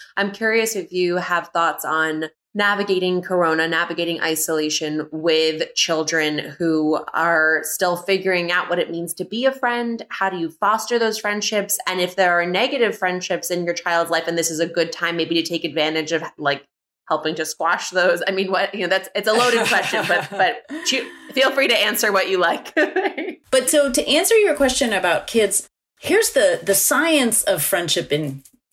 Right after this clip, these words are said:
Speaker 2: in children, if I can try to make it really quick, is that, you know, yes, when your kids are very young and, and like all, like yours, uh, you, the parent is the primary social partner, and you're really helping to develop their social brain.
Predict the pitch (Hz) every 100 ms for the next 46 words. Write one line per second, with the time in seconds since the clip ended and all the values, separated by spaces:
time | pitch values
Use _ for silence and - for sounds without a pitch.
0 | _ _ 175 151 - 151 143 123 135 147
1 | 151 147 143 - - - - 143 156 156
2 | 151 - 160 147 - - - - 156 170
3 | 160 - 185 180 165 147 151 _ 190 170
4 | 165 190 185 185 185 196 277 294 359 320
5 | 233 220 - _ _ - 165 185 240 147
6 | - 170 165 160 156 - 156 143 147 156
7 | 151 151 156 147 156 156 165 156 147 151
8 | - - 165 160 160 - - - _ _
9 | 208 202 202 - 254 269 254 214 202 196
10 | 190 180 170 165 156 156 147 156 - 147
11 | - 156 156 - 165 160 175 160 180 185
12 | 180 180 170 165 156 160 151 147 147 151
13 | 156 147 151 165 - 156 - - - 160
14 | 131 135